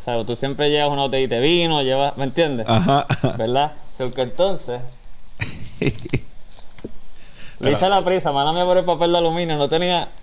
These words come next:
Speaker 1: otra cosa con qué forrar eso, pero
Speaker 2: <laughs> Espérate, me encanta porque este, este es Goku, ¿verdad?
Speaker 1: Sí, ese es Goku.
Speaker 2: <laughs> Qué duro, espérate, para que lo vean.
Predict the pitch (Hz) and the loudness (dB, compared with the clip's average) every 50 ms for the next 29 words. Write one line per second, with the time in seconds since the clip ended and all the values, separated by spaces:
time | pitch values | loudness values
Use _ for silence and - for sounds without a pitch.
0 | - - - - - - - 160 170 175 175 165 175 175 175 185 170 165 165 160 | -4 -4 -2 -4 -6 0 2 2 4 4 2 2 2 2 2 2 2 2 2 2
1 | 160 - - - 180 156 147 160 160 175 196 208 196 - 156 147 139 135 127 120 | 2 0 0 2 0 2 2 2 2 4 2 2 2 0 0 0 2 0 0 0
2 | 113 - - - - - - - - - - - - - - 131 147 156 165 165 | -2 -2 -4 -4 -6 -6 -8 -8 -8 -8 -8 -10 -10 -2 2 4 4 6 4 4
3 | 156 156 151 151 139 - - 160 151 175 170 - 190 170 160 156 135 143 135 127 | 4 4 4 2 0 0 2 2 2 2 2 2 0 2 2 0 -2 -2 -4 -4
4 | - - 170 165 160 - 147 139 - - 170 165 165 170 - 165 190 196 - - | -2 0 0 0 2 0 -4 -4 -2 0 0 0 0 0 2 2 2 2 0 -2
5 | 170 156 139 139 147 165 185 - 127 139 151 165 165 165 151 135 135 143 156 175 | -2 -2 -2 0 0 0 2 4 4 6 6 4 4 2 2 4 4 4 4 4
6 | 156 151 - - - - - - - 349 - - 415 403 - - 156 147 143 143 | 4 2 0 -2 -6 -6 -2 -2 -2 -2 0 -2 -2 -2 0 0 0 2 4 4
7 | 147 160 156 143 131 139 139 143 135 123 120 117 107 107 107 107 107 113 131 131 | 4 4 4 4 4 4 4 4 4 4 2 2 0 0 0 2 4 4 4 4
8 | 127 117 110 | 2 0 -2